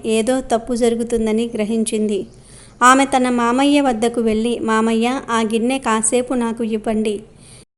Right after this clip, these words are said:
తిరిగి ఇస్తాను" అని అడిగింది. విశ్వనాథ్ ఆ గిన్నెను ఇచ్చాడు. లక్ష్మి ఆ గిన్నెలోని నీళ్లను తీసుకుని వెళ్ళి గోమాతకు తాగించింది. తర్వాత కొత్త నీళ్లు నింపి గిన్నెను విశ్వనాథ్ దగ్గరకు తీసుకువచ్చింది.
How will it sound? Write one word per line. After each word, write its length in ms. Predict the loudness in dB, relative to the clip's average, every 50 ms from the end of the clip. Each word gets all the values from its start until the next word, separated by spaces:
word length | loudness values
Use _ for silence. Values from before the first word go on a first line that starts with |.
| -20 -20 0 4
తిరిగి 500 | 6 6 8 6 6 6 4 2 2 0
ఇస్తాను" 560 | 0 0 0 0 0 0 2 2 0 0 -2 -2
అని 320 | -2 0 2 2 2 0 -2 -2
అడిగింది. 540 | -2 -2 0 0 0 0 0 0 0 -2 -4 -6 -6 -6
విశ్వనాథ్ 540 | -4 -2 0 0 0 2 0 0 -2 -4 -4 -4
ఆ 100 | -4 -2
గిన్నెను 420 | -2 0 0 0 0 0 0 0 -2
ఇచ్చాడు. 480 | -4 -6 -6 -6 -4 -4 -4 -4 -6 -6 -10 -14 -18 -20 -20 -20 -18 -6 2
లక్ష్మి 500 | 2 4 4 4 2 2 2 2 0 0 0
ఆ 100 | 0 0
గిన్నెలోని 680 | 0 2 2 2 2 2 2 2 2 0 0 0 0 2
నీళ్లను 460 | 2 2 2 2 2 2 2 0 0
తీసుకుని 440 | 0 -2 -4 -6 -4 -4 -4 -2 0
వెళ్ళి 380 | 0 0 0 0 0 0 0 0 0
గోమాతకు 500 | 0 0 0 -2 -2 -4 -6 -6 -6 -4
తాగించింది. 840 | -4 -2 -2 -2 -2 -2 -2 -2 -2 -2 -4 -4 -2 -4 -4 -6 -10 -14 -18 -20 -20 -20 -20 -20 -20 -8 2 6
తర్వాత 580 | 6 6 6 4 2 0 0 0 0 -2 -2 -2 -2
కొత్త 260 | -2 -2 0 0 0 2
నీళ్లు 300 | 2 2 2 2 2 2
నింపి 520 | 2 2 2 2 2 0 0 -2 -2 -2 0 0
గిన్నెను 380 | 2 2 2 2 0 0 0
విశ్వనాథ్ 600 | 0 -2 -4 -4 -4 -2 -2 -2 0 -2 -2 -4 -8 -12 -20 -20 -20 -20 -20 -20 -20 -6
దగ్గరకు 460 | -4 -2 -2 0 0 -2 -2 -2 -4 -4
తీసుకువచ్చింది. 880 | -2 -2 -2 -2 -2 -2 -4 -4 -4 -4 -2 -2 0 0 0 -2 -4